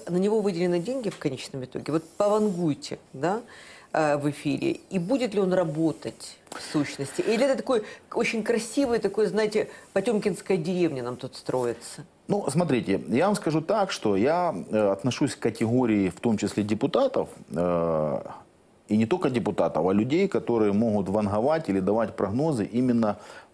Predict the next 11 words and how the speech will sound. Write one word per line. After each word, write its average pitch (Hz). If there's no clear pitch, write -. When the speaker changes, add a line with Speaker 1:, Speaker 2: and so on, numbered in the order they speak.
Speaker 2:
по, 117
э, 95
тем 127
сферам, 110
э, 87
ведения, 113
которые 139
находятся 104
в 95
компетенции. 98
Поэтому, 139